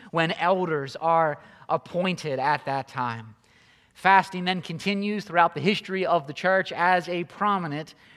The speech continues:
practice among followers of Jesus Christ.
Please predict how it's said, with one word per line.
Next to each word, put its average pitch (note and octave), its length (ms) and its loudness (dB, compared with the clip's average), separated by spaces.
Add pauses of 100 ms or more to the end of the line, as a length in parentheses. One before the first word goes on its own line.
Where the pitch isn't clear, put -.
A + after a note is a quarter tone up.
(140)
practice F3 720 0
among D#3+ 540 -2 (380)
followers D#3+ 760 2
of C#3+ 300 -2
Jesus B2 340 -10
Christ. - 640 -16